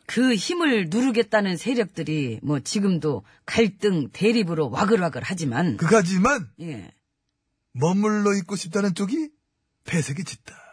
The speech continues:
Speaker 1: 그치요.
Speaker 2: 그렇습니다. 변함없이 머물겠다. 계속 먹던 거나 먹으면서 더 갖겠다.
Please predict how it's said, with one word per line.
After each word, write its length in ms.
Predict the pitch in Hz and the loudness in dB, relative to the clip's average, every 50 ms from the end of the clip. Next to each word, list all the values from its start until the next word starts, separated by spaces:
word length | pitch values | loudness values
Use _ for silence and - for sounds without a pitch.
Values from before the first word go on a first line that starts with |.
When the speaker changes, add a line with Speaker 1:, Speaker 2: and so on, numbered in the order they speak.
| - - - | -20 -18 -10
Speaker 1:
그치요. 640 | - 202 202 - - - - 165 160 151 127 - - - | -6 -6 -6 -4 -6 -8 -6 -4 -4 -4 -4 -4 -4 -2
Speaker 2:
그렇습니다. 480 | - 392 370 - - - 131 - _ _ _ _ _ _ _ - - _ _ | 0 0 -2 -2 -4 -12 -14 -14 _ _ _ _ _ _ _ -20 -20 _ _
변함없이 540 | - 175 190 190 196 196 190 175 - - 190 | 2 4 4 4 4 2 2 0 -4 -4 -2
머물겠다. 520 | 165 180 180 190 202 220 202 - 220 - - _ _ _ _ _ _ _ _ _ - | 0 0 2 2 2 0 -2 -4 -6 -14 -16 _ _ _ _ _ _ _ _ _ -2
계속 320 | - 196 208 240 240 214 | 0 0 0 0 -2 0
먹던 260 | 196 202 190 170 220 | 0 0 0 0 -2
거나 160 | 226 269 294 226 | -2 -2 0 2
먹으면서 300 | 202 208 226 233 208 - | 2 2 2 2 0 0
더 140 | 196 220 | 0 2
갖겠다. 500 | 226 233 202 - 320 330 - _ - _ | 2 2 -2 -2 -6 -12 -12 _ -20 _